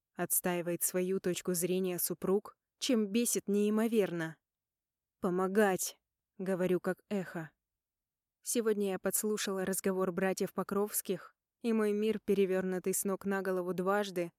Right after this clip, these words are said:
снова перевернулся вверх тормашками. Час назад мы переехали в собственный красивый дом,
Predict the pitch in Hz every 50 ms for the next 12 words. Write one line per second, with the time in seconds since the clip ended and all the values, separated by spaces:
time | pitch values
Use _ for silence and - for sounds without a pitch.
0 | _ _ _ - - - 233 240 240 247 226 202 185 - 196 190 202 180 190 185
1 | 202 208 208 208 196 - - 185 175 170 175 175 202 208 208 - - - 208 220
2 | 233 247 240 220 - - - 190 175 170 160 - _ _ _ _ _ _ _ _
3 | _ _ _ _ _ - - 180 165 - - 185 180 165 190 185 180 - 196 190
4 | 180 - 196 180 185 185 185 185 185 - 202 185 180 170 - - - 190 190 -
5 | - - - 196 180 180 180 - - 185 180 - - - 202 180 180 170 160 180
6 | 185 202 208